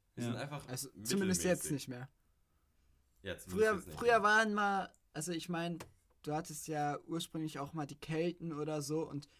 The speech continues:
Speaker 3: es gibt ja auch sowas wie Stonehenge. Einfach so richtig krasse Achievements, die sie früher hatten.
Speaker 2: Naja, einfach
Speaker 3: So,
Speaker 2: Steine in einem
Speaker 3: wo
Speaker 2: Kreis,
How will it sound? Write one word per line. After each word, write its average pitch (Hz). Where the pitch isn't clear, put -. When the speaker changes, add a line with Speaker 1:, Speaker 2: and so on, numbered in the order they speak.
Speaker 3:
es -
gibt 160
ja 143
auch 143
sowas 147
wie 143
Stonehenge. 156
Einfach 160
so 151
richtig 196
krasse 190
Achievements, 151
die 151
sie 143
früher 143
hatten. 160
Speaker 2:
Naja, 113
einfach 117
Speaker 3:
So, 175
Speaker 2:
Steine 120
in 117
einem 110
Speaker 3:
wo -
Speaker 2:
Kreis, -